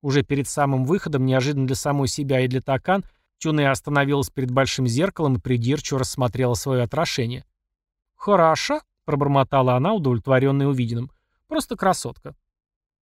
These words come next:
Такой неожиданный интерес мог бы показаться странным, ведь тёмный Эйджел,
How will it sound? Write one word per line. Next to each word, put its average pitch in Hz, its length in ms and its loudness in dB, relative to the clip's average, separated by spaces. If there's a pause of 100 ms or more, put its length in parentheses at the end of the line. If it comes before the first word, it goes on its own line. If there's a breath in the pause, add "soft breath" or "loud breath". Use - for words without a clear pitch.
(340)
Такой 139 340 2
неожиданный 135 500 2
интерес 143 400 0
мог 143 160 -2
бы 127 100 -4
показаться 139 520 -2
странным, 175 520 0
ведь 123 160 -4
тёмный 139 380 0
Эйджел, 160 360 -2